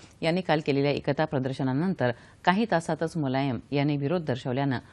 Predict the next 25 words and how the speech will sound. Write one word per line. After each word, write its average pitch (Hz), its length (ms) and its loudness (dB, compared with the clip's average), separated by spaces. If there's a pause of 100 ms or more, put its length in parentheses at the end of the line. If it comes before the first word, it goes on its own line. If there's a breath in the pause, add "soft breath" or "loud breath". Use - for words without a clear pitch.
(160 loud breath)
या 165 80 4
युतीला 151 300 2
फटका 151 340 -2
बसण्याची 135 360 -4
शक्यता 135 400 -2
व्यक्त 160 260 -4
होत 120 240 -4
आहे. 123 260 0 (4000 loud breath)
आश्रमातल्या 240 520 2
बालिकांचं 156 480 0
लैंगिक 151 320 -2
शोषण 143 320 -2
केल्याप्रकरणी 131 680 -2 (280 loud breath)
अटकेत 180 340 0
असलेले 143 340 0
स्वयंघोषित 131 560 -2
धर्मगुरू 127 520 -2 (240 loud breath)
आसाराम 131 400 2
बापू 127 340 -2 (300 loud breath)
यांना 160 180 2
सर्वोच्च 170 420 -2
न्यायालयानं 139 500 0
जामीन 131 220 0
नाकारला 123 400 -2
आहे. 131 160 -2